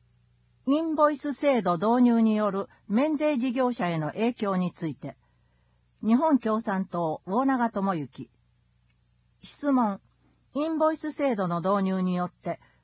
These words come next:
工事の発注や物品の購入などにおいて、適格請求書発注事業者の登録をしていない免税事業者を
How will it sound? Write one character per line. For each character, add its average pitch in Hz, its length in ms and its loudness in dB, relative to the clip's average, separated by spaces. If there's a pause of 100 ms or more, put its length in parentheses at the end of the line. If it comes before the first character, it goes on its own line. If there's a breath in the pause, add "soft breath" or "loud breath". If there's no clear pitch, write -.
(120 soft breath)
工 330 220 -2
事 247 140 -2
の 180 120 0
発 196 260 -6
注 277 200 -6
や 247 300 -2
物 294 220 -6
品 220 200 -2
の 175 160 -2
購 262 220 0
入 269 240 -2
な 247 140 0
ど 196 120 -4
に 175 140 -2
お 175 120 -2
い 170 60 -8
て、 - 220 -10 (480 soft breath)
適 262 260 -6
格 302 240 -4
請 302 300 -6
求 294 220 -6
書 - 300 -6
発 - 260 -6
注 302 220 -8
事 262 140 -8
業 269 180 0
者 220 160 -4
の 165 200 -4
登 277 200 0
録 277 240 -4
を 262 100 2
し - 140 -14
て 226 160 -4
い 214 80 0
な 196 160 -2
い 156 100 -12 (260)
免 285 280 -2
税 294 220 -2
事 262 140 -6
業 269 200 0
者 180 200 -2
を 156 140 -2